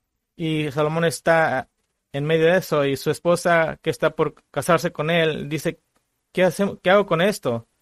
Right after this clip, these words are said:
¿Cómo voy a lidiar con esto?". Y de la misma forma que podríamos decir, "Bueno, estoy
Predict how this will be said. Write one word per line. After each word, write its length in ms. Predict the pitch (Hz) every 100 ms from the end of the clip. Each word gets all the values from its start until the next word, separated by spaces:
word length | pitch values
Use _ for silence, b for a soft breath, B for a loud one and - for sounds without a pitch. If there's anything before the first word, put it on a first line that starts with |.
| _ _ _ _
¿Cómo 420 | 165 170 175 165
voy 240 | 123 147
a 40 | 165
lidiar 320 | 156 135 160
con 140 | -
esto?". 400 | 147 151 - 110 - _ _ _ _ _ _ _
Y 180 | - 127
de 200 | 127 127
la 100 | 123
misma 240 | 139 151
forma 460 | 143 - 156 147 123
que 120 | 135
podríamos 380 | 123 123 139 143
decir, 400 | 127 147 143 - _
"Bueno, 320 | 139 147 151
estoy 560 | 123 - 147 143 127